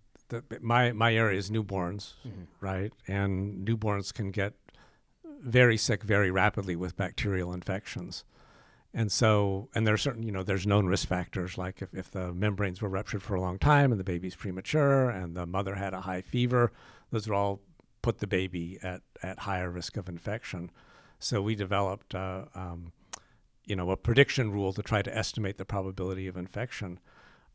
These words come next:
Speaker 1: Um, but the treatment threshold for that, this was, this was, um, you know, work done with Northern California Kaiser.
Speaker 2: Mm-hmm.
Speaker 1: Um, I think they set it a probability higher than four per thousand.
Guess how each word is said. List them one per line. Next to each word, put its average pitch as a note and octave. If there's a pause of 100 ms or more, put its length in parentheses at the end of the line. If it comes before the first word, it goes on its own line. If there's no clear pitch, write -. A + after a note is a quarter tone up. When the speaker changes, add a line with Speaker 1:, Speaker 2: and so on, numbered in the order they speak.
Speaker 1:
Um, G2 (140)
but A2+ (140)
the G#2 (300)
treatment F3
threshold A2+
for G#2
that, G#2 (720)
this B2
was, A2
this -
was, G2
um, F#2+
you G2+
know, F#2
work G2
done G2
with F#2
Northern G2+
California F#2+
Kaiser. A#2+ (120)
Speaker 2:
Mm-hmm. G2+
Speaker 1:
Um, G2+ (180)
I G2
think -
they B2
set A#2
it G2 (480)
a -
probability A#2
higher A#2
than G2
four A2+
per G#2+
thousand. F#2